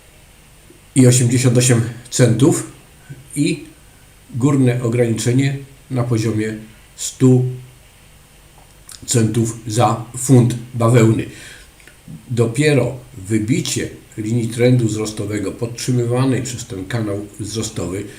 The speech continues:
i wybicie pięćdziesięciookresowej średniej kroczącej oraz powstanie overbalance czyli największej,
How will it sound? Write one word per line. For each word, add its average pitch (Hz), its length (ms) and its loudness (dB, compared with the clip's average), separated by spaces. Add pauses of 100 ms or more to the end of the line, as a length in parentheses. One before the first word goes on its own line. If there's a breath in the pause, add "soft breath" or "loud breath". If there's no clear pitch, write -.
(220 loud breath)
i 95 40 -8
wybicie 120 380 -4
pięćdziesięciookresowej 107 2250 -4 (160)
średniej 113 520 -2
kroczącej 107 640 -6
oraz 113 400 -2 (480 loud breath)
powstanie 127 600 0 (120)
overbalance 123 840 2 (320 loud breath)
czyli 110 360 0 (240)
największej, 117 960 2